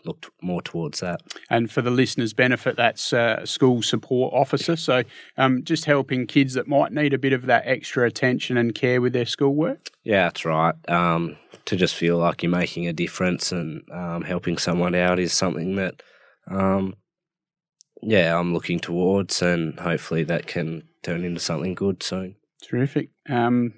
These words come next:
Speaker 2: any family members coming across from the Apple Isle on the weekend?
Speaker 1: Yeah, I've got a couple coming over. Um, Mum and Dad will be over as, as well as Nan and Pop. So, um,
Speaker 2: Cool.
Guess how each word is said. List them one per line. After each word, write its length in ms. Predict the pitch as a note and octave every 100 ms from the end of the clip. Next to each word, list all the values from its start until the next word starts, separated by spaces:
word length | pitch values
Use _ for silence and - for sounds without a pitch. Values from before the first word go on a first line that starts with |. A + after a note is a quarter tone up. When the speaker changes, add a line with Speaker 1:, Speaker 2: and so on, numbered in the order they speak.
| -
Speaker 2:
any 180 | C3+ B2
family 420 | - C3+ C#3+ C#3
members 340 | C#3+ D3 C#3
coming 320 | - D3 C#3+ C#3
across 380 | C3+ C#3+ C#3
from 160 | - C#3
the 80 | C#3
Apple 320 | C3+ C3+ C#3+
Isle 320 | C#3 D3+ F3 F3
on 120 | D3+
the 60 | C#3+
weekend? 420 | D3 D3 E3 A3+ - - -
Speaker 1:
Yeah, 320 | A#2+ A#2 A#2+ B2
I've 100 | -
got 160 | A#2
a 80 | G#2+
couple 340 | - G#2+ G#2
coming 320 | G2+ A2+ G#2 G2+
over. 460 | G#2 G#2+ A#2 B2 - - -
Um, 720 | F#2+ F#2 F#2 F#2 F#2 F2+ E2+ _ _ _ _ _ _ _ - -
Mum 200 | F#2 F2+
and 80 | F2
Dad 220 | F2 F2
will 100 | F2+
be 160 | F2+ F2+
over 380 | F2 F2+ E2+ F2
as, 140 | - E2+ -
as 180 | E2+ -
well 180 | E2+ E2+
as 120 | E2+
Nan 180 | F2 F2
and 100 | E2
Pop. 380 | - F2+ F2+ -
So, 320 | - F2+ F2
um, 240 | F2 - E3
Speaker 2:
Cool. 240 | D#3+ D3